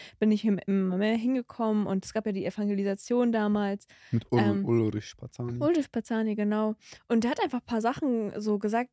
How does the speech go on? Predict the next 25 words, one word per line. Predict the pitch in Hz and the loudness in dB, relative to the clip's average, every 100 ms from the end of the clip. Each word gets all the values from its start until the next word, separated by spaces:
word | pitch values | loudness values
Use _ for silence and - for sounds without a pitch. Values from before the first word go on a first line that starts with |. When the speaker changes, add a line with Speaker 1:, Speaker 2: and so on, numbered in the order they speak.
| _ | _
Speaker 1:
die | 214 | -6
ich | 208 - | -6 -2
sehr | 233 247 254 | 2 2 0
krass | 247 320 - | 0 -6 -2
fand. | 240 - | -2 -2
Also | 202 | -2
ich | 202 | -2
fand's | - 247 262 | 2 2 2
richtig | 311 - - | 0 -2 -2
gut, | 269 302 339 - - - _ _ - | 2 2 0 -6 -20 -20 _ _ 0
dass | 240 233 - - | 0 0 -6 2
jemand | 233 269 269 269 - - - | 4 6 4 2 -2 -12 -2
sich | 220 240 | 2 4
nicht | 277 - | 4 2
davor | 247 220 | 0 0
drückt, | 240 240 - | 0 -4 0
die | 220 208 175 - _ | 2 2 -2 -8 _
schwierigen | - 262 247 220 208 | -2 2 4 2 2
Themen | 254 247 185 | 2 2 0
anzusprechen. | 185 - 180 - 170 - 175 | -2 -2 -4 -2 -6 -4 -2
Und | 185 190 - - - _ _ | 0 -2 -4 -20 -20 _ _
ich | 220 | -2
hatte | 254 285 | 2 0
das | - | 0
Gefühl, | 214 - - 240 254 254 | -6 -4 2 4 4 4